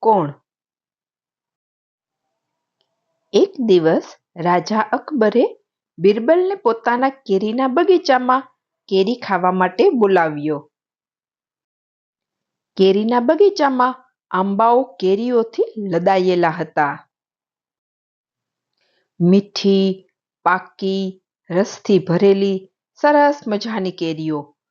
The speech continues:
જોઈને જ ખાવાનું મન થઈ જાય એવી કેરીઓ. રાજા અકબર અને મંત્રી બિરબલ બંને આંબાના બગીચામાં કેરીઓ ખાવા આવ્યા.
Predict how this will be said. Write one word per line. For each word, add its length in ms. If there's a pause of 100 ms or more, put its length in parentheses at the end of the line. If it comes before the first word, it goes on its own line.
(180)
જોઈને 580
જ 160
ખાવાનું 440
મન 260
થઈ 240
જાય 300 (440)
એવી 260
કેરીઓ. 680 (2000)
રાજા 380
અકબર 540 (300)
અને 200
મંત્રી 440
બિરબલ 480 (380)
બંને 380
આંબાના 580
બગીચામાં 760 (240)
કેરીઓ 380
ખાવા 340
આવ્યા. 460